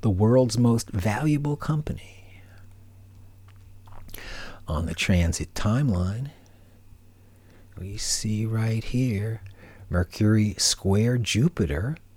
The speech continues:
till June eighteenth, a positive attitude, influencing choices from a place of hope. And Mars trine Neptune till June twelfth,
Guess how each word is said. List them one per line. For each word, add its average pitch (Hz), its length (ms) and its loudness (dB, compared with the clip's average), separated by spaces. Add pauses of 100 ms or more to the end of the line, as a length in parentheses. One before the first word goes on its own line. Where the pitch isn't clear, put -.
(240)
till 82 200 2
June 87 360 2
eighteenth, 104 1000 4 (420)
a 95 80 2
positive 92 600 4
attitude, 92 800 -2 (440)
influencing 101 760 4
choices 107 800 2 (180)
from 87 160 -2
a - 60 -4
place - 360 -4
of 110 80 -2
hope. - 480 -10 (1300)
And 117 680 4 (1160)
Mars 127 460 4
trine 151 480 4
Neptune 113 680 6
till 95 200 0
June 123 320 0
twelfth, 147 840 -2